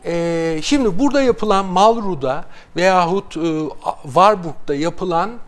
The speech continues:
e, şey nedir? Dizisel ve dizimsel ilişkilerin dışında bir şey ortaya koymak. Bu nedir? Malraux için,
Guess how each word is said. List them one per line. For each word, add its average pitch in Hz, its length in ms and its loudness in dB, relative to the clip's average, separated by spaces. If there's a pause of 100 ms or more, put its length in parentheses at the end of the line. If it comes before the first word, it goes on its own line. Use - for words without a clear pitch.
(280)
e, 151 280 -6
şey 175 380 0
nedir? - 480 -8 (520)
Dizisel 202 680 -6
ve 240 220 -6
dizimsel 214 1000 -2
ilişkilerin 190 1400 -4
dışında 160 1000 0 (160)
bir 160 300 -6
şey 120 580 -6 (760)
ortaya 135 480 -2
koymak. 101 460 -4 (800)
Bu 277 180 0
nedir? 127 300 2
Malraux 226 600 2
için, 240 360 -10